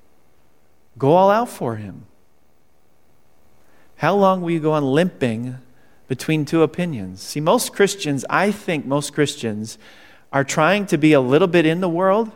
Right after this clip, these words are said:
and a little bit into God. They're enough into the world to be miserable in God, and they're enough into God to be miserable in the world. And Elijah's call is,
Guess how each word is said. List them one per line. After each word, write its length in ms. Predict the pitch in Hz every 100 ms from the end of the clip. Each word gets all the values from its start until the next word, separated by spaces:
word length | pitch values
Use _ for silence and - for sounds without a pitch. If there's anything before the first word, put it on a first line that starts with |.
| - - _ -
and 140 | 151
a 40 |
little 280 | 151 156 190
bit 160 | 165 160
into 200 | 151 135
God. 360 | 123 104 117 - - _ _ _ _ _ - - - - - - _ _ _ _ _ _ _ _ _
They're 160 | 160 175
enough 300 | 175 240 -
into 240 | 208 214
the 120 | 196
world 760 | 165 165 196 151 120 113 143 170 - - - -
to 100 | 175
be 140 | 175
miserable 580 | 160 185 180 165 156 147
in 140 | 135
God, 480 | 127 135 101 98 147 - - - -
and 160 | 165
they're 140 | 170 175
enough 320 | 175 226 226
into 180 | 196 160
God 560 | 139 180 156 107 113 127
to 60 |
be 120 | 143
miserable 540 | 147 160 156 143 135 131
in 60 |
the 80 | 123
world. 420 | 120 156 110 - - - _ _ _ _ _ _ - - - - - - - - - _ - - _ _ _
And 80 | 156
Elijah's 480 | 170 165 233 208 170
call 380 | - 185 208 160
is, 420 | 147 135 135